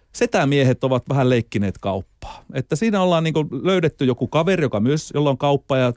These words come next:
tai ehkä tuottaa jotain tuotetta, niin minäpä otan sinulta myyntiin tuosta vähän, vähän tota sinun tuotetta, niin ota sinä minulta vähän jotakin tämmöistä. Ja vähän tällaista niinku hyvä veli, ää, tietynlaista suomalaista perinteistä,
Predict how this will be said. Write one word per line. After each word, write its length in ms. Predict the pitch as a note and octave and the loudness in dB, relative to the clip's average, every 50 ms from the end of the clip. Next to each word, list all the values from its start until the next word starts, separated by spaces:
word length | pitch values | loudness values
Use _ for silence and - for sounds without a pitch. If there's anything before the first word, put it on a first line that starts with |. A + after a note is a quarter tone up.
| - | -2
tai 200 | - B2 A#2 A#2 | -2 0 2 2
ehkä 160 | A#2 A2+ - | 0 0 -2
tuottaa 420 | B2 - C#3 B2+ B2 - - C3 B2 | -2 0 0 0 0 0 0 0 0
jotain 260 | A#2+ - B2+ A#2 G#2+ | 2 2 0 -2 0
tuotetta, 380 | - C#3 B2 A2 A#2+ - - B2 | 0 0 0 0 -2 -4 -4 -2
niin 120 | B2+ E3+ | 0 0
minäpä 300 | A#3 D4+ D4 G#3+ - F3+ | 0 0 0 0 0 -2
otan 220 | E3+ - D#3+ D3+ | -2 0 0 0
sinulta 300 | D3 E3 E3 D3+ B2 C#3+ | 0 0 -2 -2 0 0
myyntiin 440 | B2+ B2+ C3 B2 A#2 - B2 A2 G2+ | 2 2 4 2 2 2 0 -2 0
tuosta 280 | - A2 G2+ - G#2+ F#2+ | -2 -4 -4 -4 -4 -4
vähän, 260 | G2+ F#2 G2+ G2 F#2 - - - - - _ - | -2 -2 -2 -4 -4 -8 -12 -20 -20 -16 _ -4
vähän 220 | G#2+ G#2 A2 G2+ E2+ | -2 0 0 0 -2
tota 220 | G#2 - - G2+ | -4 -4 -4 -2
sinun 280 | G2 C3 B2 A2+ G2 - | 0 2 2 2 0 0
tuotetta, 440 | G#2 G2+ G2 - F#2+ - - G#2+ | -2 -4 -4 -4 -8 -10 -6 -4
niin 100 | G2 A2 | -4 -4
ota 160 | C3+ - F3 D3+ | -4 -4 -4 -4
sinä 300 | - - D#3 D#3 C3+ B2+ | -4 -2 -2 0 2 2
minulta 380 | C3 C#3 C3+ A#2 G2+ - G2 | 2 2 2 2 0 0 -2
vähän 240 | F#2+ G2 G#2 G2 F#2+ | -2 -2 -2 -2 -2
jotakin 320 | G2+ - - F#2+ F2+ F#2 - - | -4 -4 -4 -4 -6 -6 -6 -4
tämmöistä. 400 | G#2+ G#2 G#2 G2 F#2 - - G2 | -2 -2 0 -2 -2 -4 -4 -4
Ja 100 | F#2+ - - - - _ - | -4 -6 -8 -16 -14 _ -2
vähän 180 | - D#3+ F#3+ D#3+ | 0 0 2 2
tällaista 320 | F3 D#3 D3 C3 - D3 C3+ | 2 0 0 0 0 0 0
niinku 180 | C3 A#2+ B2+ | 0 2 2
hyvä 260 | C#3 D#3 D3+ C#3+ B2+ | 2 2 2 2 2
veli, 240 | A#2 A#2 A2+ A2 G2+ - - - _ _ - | 2 2 2 2 0 -2 -8 -20 _ _ -2
ää, 220 | A2 G#2+ G#2 G#2 F2+ | 0 0 2 2 0
tietynlaista 580 | - A#2+ G#2+ A#2 A2+ A2 G#2 G2 - B2 G#2+ G2 | 0 0 0 2 0 0 0 0 0 -2 -2 -2
suomalaista 520 | - - B2 A#2 A2+ G#2+ G#2 G2 - A2+ | 0 0 2 2 2 2 0 0 -2 -4
perinteistä, 640 | - - A#2 A2+ A2 G2 - G2+ F#2+ - - G#2+ | -4 -2 0 0 0 0 0 -2 -2 -2 -4 -6